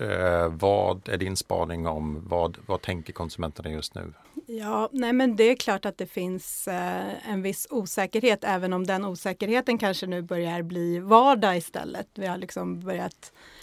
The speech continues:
Speaker 2: landa i att okej, det, det är så här det ser ut. Det kommer vara ett helt annat prisläge. Man kan väl säga att, eh,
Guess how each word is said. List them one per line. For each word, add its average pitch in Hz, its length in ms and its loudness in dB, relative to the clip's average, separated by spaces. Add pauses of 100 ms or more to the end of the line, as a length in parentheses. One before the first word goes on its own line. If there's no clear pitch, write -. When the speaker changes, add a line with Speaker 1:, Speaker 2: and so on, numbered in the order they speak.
(100)
Speaker 2:
landa 202 460 8
i 180 80 0
att 180 160 -4
okej, 190 280 -2
det, 180 320 -4
det 190 140 -4
är 185 40 -4
så 185 140 -8
här 185 120 -4
det 185 60 -6
ser 190 180 -8
ut. - 280 -8
Det 180 100 -8
kommer 180 280 -4
vara 175 300 -2 (140)
ett - 120 -12
helt 175 180 -8
annat 180 240 -8
prisläge. - 720 -8 (220)
Man 214 160 -2
kan 214 160 2
väl 214 120 2
säga 202 400 2
att, - 280 -6
eh, 185 180 0